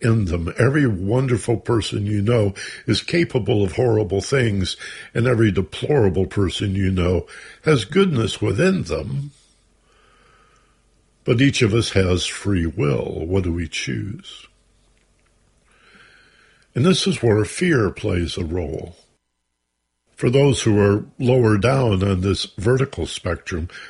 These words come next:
closer to the bottom of the pendulum, there is great fear.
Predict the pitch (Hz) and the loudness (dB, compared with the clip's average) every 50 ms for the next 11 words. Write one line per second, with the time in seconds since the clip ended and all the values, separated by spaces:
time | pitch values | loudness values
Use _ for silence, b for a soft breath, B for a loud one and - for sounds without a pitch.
0 | B B - - 135 147 - - - 101 92 - - 101 87 90 80 - 113 113 | B B 0 0 2 2 2 0 -2 -2 -2 -2 -4 -2 -2 -2 -2 0 0 2
1 | 113 110 110 101 87 87 82 73 73 - - - 117 123 123 - 87 78 80 90 | 2 0 0 0 -2 -4 -4 -6 -10 -10 -6 -6 -4 -4 -4 -4 -4 -4 -4 -4
2 | 92 B B B B B B B B B - 160 175 165 147 - - - - 127 | -6 B B B B B B B B B 0 2 2 0 0 -2 -8 -8 -4 -2
3 | 131 139 139 - - - - - 139 131 113 101 92 76 71 | 0 0 -2 -4 -8 -8 -4 -2 0 0 0 0 -2 -4 -8